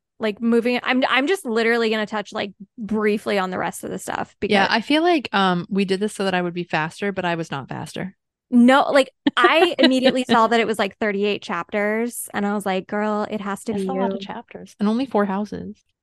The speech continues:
Speaker 1: It's all about
Speaker 2: Not
Speaker 1: people traveling back and forth to other people's houses. That's all it is.
Speaker 2: <laughs>
Speaker 1: Right. Now we can get into a little bit of the context. So the one thing I wanna touch on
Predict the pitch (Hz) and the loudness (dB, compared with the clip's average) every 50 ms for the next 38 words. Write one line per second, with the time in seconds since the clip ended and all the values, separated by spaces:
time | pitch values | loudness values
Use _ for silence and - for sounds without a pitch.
0 | _ - - 539 523 466 - - 320 285 285 302 320 302 285 285 302 285 302 - | _ -8 -4 -2 -2 0 2 4 6 6 6 8 6 4 4 4 2 0 0 0
1 | 330 311 294 285 302 294 294 294 294 302 285 311 302 302 - 330 320 311 - 269 | 0 0 2 2 2 2 2 2 2 0 -2 -2 -2 -2 -2 -2 -2 -2 0 0
2 | 302 311 320 320 311 320 370 302 302 370 381 294 220 196 190 202 - - - _ | 0 0 0 -2 -2 -2 0 0 0 0 0 -2 -2 -4 -4 -6 -8 -12 -20 _
3 | _ _ _ _ - 254 - 330 330 339 349 349 339 392 494 392 185 175 170 - | _ _ _ _ -12 -6 0 2 2 4 4 2 2 0 0 -2 -2 -4 -6 -10
4 | - - - _ _ 254 - - 349 339 - _ 302 302 - _ - 240 240 - | -12 -14 -18 _ _ -6 2 2 2 2 2 _ -2 -2 -2 _ -6 -6 -6 -6
5 | _ _ - 175 170 190 190 240 214 - - - _ - - _ _ - 226 233 | _ _ -16 -10 -6 -4 -2 -2 -4 -6 -8 -14 _ -20 -20 _ _ -6 -2 0
6 | 247 254 302 370 359 - 415 294 311 294 302 269 - 277 233 208 226 233 262 247 | 2 4 4 2 2 0 -2 -2 -2 -2 -2 -2 -2 -4 -4 -4 -4 -4 -2 -2
7 | 320 294 - 214 247 247 247 247 240 220 - - - 208 208 185 - - - - | -2 -4 -2 -2 -2 -2 -2 -4 -6 -8 -12 -16 -10 -8 -8 -8 -8 -10 -16 -20
8 | - - - 233 220 220 226 240 247 254 247 - - - - - - - - - | -20 -12 -8 -4 -4 -2 -2 -2 -2 -2 -4 -6 -10 -12 -10 -10 -10 -12 -10 -8
9 | - - - - - - - 254 240 247 240 254 254 254 320 311 320 294 277 277 | -8 -8 -6 -8 -6 0 2 4 4 6 6 4 4 4 2 2 2 2 2 2
10 | 262 240 - - 214 202 - 233 220 208 208 208 208 220 | 0 -2 -4 -6 -6 -6 -4 -4 -4 -2 -2 -2 -4 -4